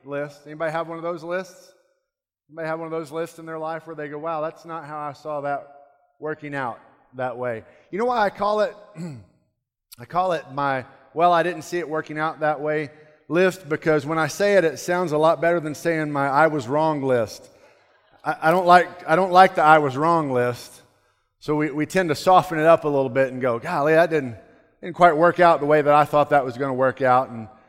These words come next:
we, and we tend to move on. I, th-, this list has been running in my life for quite some time.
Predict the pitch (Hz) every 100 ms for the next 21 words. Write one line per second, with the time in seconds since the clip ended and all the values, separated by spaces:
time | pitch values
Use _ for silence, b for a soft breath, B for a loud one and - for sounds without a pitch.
0 | b b 120 131 131 131 - 160 147 139
1 | 151 147 151 151 - - 196 226 165 240
2 | 196 214 226 - 180 143 156 147 156 190
3 | 143 127 127 - - _ _ _ _ _
4 | _ 120 170 165 151 147 165 156 - 139
5 | 123 - 220 226 180 - 139 120 139 123
6 | 98 98